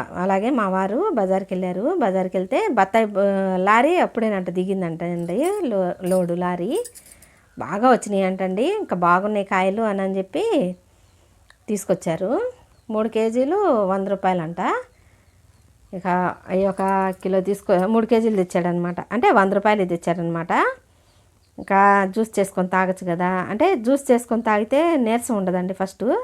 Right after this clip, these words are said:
బాగా నీరసంగా ఉంటుంది అని, అని చెప్పి అన్నానమాట. ఇంక అన్నానని ఇంక బత్తాకాయలు మరిన్ని వచ్చినాయి, బత్తాయి జ్యూస్ చేసుకొని తాగు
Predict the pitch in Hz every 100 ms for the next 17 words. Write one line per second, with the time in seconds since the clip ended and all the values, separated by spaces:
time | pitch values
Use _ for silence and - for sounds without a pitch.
0 | 494 _ _ _ _ _ _ _ 202 190
1 | 247 202 220 254 247 220 196 202 196 208
2 | 349 277 202 202 196 196 311 202 202 196
3 | 185 180 180 226 392 339 208 202 208 214
4 | 285 381 208 196 180 202 196 190 190 190
5 | 190 190 190 190 180 - 175 185 294 480
6 | 262 180 - _ _ - - - _ -
7 | _ - 196 190 190 202 202 196 202 185
8 | - 190 196 185 208 370 285 185